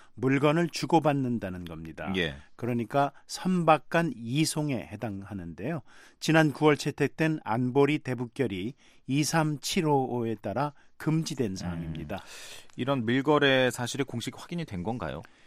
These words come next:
Speaker 1: 한국 정부가 사실상 확인하고 있습니다. 한국 외교부 대변인은 언론들의 관련 보도에 대해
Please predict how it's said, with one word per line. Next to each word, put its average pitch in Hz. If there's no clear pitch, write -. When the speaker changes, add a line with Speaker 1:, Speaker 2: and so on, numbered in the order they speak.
Speaker 1:
한국 160
정부가 160
사실상 131
확인하고 110
있습니다. 85
한국 143
외교부 131
대변인은 131
언론들의 147
관련 135
보도에 117
대해 110